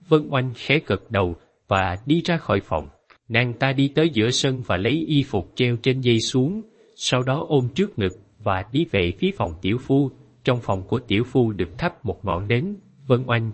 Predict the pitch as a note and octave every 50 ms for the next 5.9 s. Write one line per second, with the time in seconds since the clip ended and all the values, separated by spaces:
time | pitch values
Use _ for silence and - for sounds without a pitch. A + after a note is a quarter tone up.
0 | - - _ - G#2 G2 F#2 F#2+ F#2 F2+ F#2+ G#2+ B2 C3 C#3 C3 C#3 B2+ C3 B2
1 | A#2 - _ _ _ _ _ - A2+ A2 - - F#3 F#3 - - G#2 F#2 A2 -
2 | - F#3 - - - - C3 C3+ C#3 C#3 C#3+ C#3+ C3+ B2 - - - B2 A2+ G#2+
3 | G#2 G#2+ G2+ E2+ D#2 D2+ D#2 D#2+ F2+ E2+ D#2 B2+ - A#2+ G#2 G2 F#2+ D2+ C2+ C#2
4 | E2 - - _ - _ _ _ - E3 C#3+ B2 A2 - - B2 A#2+ D3+ F3 -
5 | G#2+ G2 G2+ G2+ - - F#2+ F#2+ - - D3 F3 G3+ - - F#3 F#3+